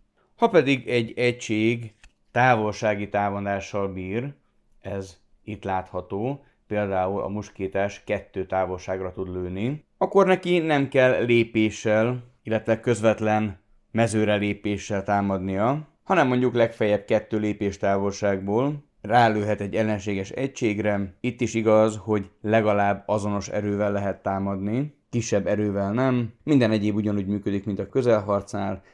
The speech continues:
tehát a hátralépés is, illetve a korongveszteség is. És természetesen itt is figyelembe kell venni a következő képességeket, például a muskétás,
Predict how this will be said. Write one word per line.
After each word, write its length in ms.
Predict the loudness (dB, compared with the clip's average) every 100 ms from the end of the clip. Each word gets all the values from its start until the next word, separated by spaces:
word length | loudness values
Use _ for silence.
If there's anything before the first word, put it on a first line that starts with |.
| _
tehát 160 | -10 -8
a 40 |
hátralépés 800 | 0 2 4 2 2 -2 -4 -6
is, 120 | -4
illetve 280 | -4 -2 -4
a 80 | -2
korongveszteség 800 | -4 -2 -4 -6 -8 -6 -6 -6
is. 300 | -10 -14 _
És 200 | -4 0
természetesen 680 | 4 4 2 -2 -2 -2 -2
itt 160 | -4 -6
is 120 | -6
figyelembe 400 | -4 -2 -2 -4
kell 200 | -2 -2
venni 240 | -2 -2
a 100 | -4
következő 520 | -4 -4 -2 -4 -6
képességeket, 720 | -4 -2 -2 -2 -2 -2 -4 -2
például 400 | 0 2 2 2
a 40 |
muskétás, 840 | 0 -6 -6 -6 -4 -2 -2 -4